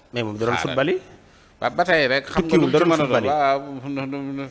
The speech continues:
Speaker 2: xam nga football ak lépp mën ngaa jaar fii burux
Speaker 1: Déet,
Speaker 2: def.
Speaker 1: mais da doon football yi rek.
Speaker 2: Léegi mu wane ay yoon.
Speaker 1: Mhm.
Speaker 2: Mu ne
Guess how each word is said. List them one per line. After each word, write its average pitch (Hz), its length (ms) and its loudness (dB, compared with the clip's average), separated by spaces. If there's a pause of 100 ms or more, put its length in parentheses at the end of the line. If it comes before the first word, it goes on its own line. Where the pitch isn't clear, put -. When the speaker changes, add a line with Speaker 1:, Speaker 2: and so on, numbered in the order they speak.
Speaker 2:
xam 151 160 -10
nga 156 120 -4
football 139 380 -2
ak 123 160 -6
lépp 143 220 -8
mën 135 120 -6
ngaa 123 160 0
jaar 110 200 0
fii 113 120 -10
burux 110 260 -10
Speaker 1:
Déet, 180 120 0
Speaker 2:
def. 175 80 -4
Speaker 1:
mais 131 120 0
da 143 100 2
doon 156 100 0
football 156 300 0
yi 160 40 4
rek. 370 140 -4 (380)
Speaker 2:
Léegi 180 200 0
mu 190 160 -2
wane 156 300 2 (1400)
ay 139 180 2
yoon. 107 220 -2 (580)
Speaker 1:
Mhm. 101 280 -10 (640)
Speaker 2:
Mu 113 140 -8
ne 143 280 -6